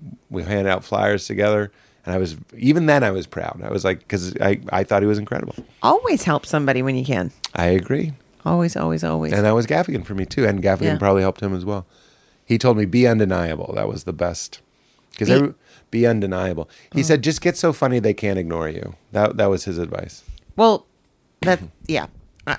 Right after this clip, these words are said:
Speaker 2: I
Speaker 1: What?
Speaker 2: also think just don't tell a joke anyone else could tell.
Speaker 1: Yeah.
Speaker 2: And
Speaker 1: I
Speaker 2: if they do steal your joke, they're not telling it. Like, you gotta, s-, it's so clear from you that, you know.
Speaker 1: You know, I, who I heard that from?
Speaker 2: Who?
Speaker 1: O B G, O B G one M.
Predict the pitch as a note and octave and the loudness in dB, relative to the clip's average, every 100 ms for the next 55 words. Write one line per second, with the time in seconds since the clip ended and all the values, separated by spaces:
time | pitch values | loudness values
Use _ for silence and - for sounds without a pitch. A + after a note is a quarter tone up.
0 | - F3+ F3+ E3+ F3+ F3+ D3 - _ _ | 2 4 4 0 -4 -4 -6 -8 _ _
1 | _ _ F3 - _ _ _ - F#3 D#3 | _ _ -6 -6 _ _ _ 0 0 2
2 | F3 D3+ D3+ C#3+ C#3+ B2+ B2 - C#3 - | -2 -2 -4 -2 -2 -2 -6 -8 -10 -10
3 | - _ _ _ - G#2+ F#2 D#2+ - _ | -10 _ _ _ -4 2 2 0 -10 _
4 | _ - F3 F3 F3+ F3 F3 - D#3+ D3 | _ 0 2 4 4 6 4 4 4 4
5 | C#3 C3+ D#3 D#3 D3 D3 B2+ A#2 - C#3+ | 2 0 2 0 2 0 0 -2 -2 -2
6 | A2+ - E3 E3+ D#3 - - D#3+ E3+ D#3+ | -2 -2 2 2 2 -2 -4 0 0 0
7 | F3 D#3+ C#3+ D3+ C#3+ B2+ - - - - | 2 2 2 -2 0 0 -2 -6 -14 -8
8 | B2 B2 B2+ A#2+ - - - - F#2+ G#2 | 2 4 6 4 0 -10 -14 -10 0 2
9 | F#2+ A2 A2+ A#2 C3 C3+ B2+ G2+ F3 F#2+ | 4 2 -2 -4 -6 -10 -6 -2 0 0
10 | F2+ F2+ E2+ - - F#2 F2+ E2+ - - | 0 -2 -2 -8 -6 -4 -2 -4 -8 -6
11 | F#2 F2 E2+ E2+ E2 D#2+ E2 E2 D#2+ D2+ | -2 0 0 0 0 -2 -2 -2 -4 -4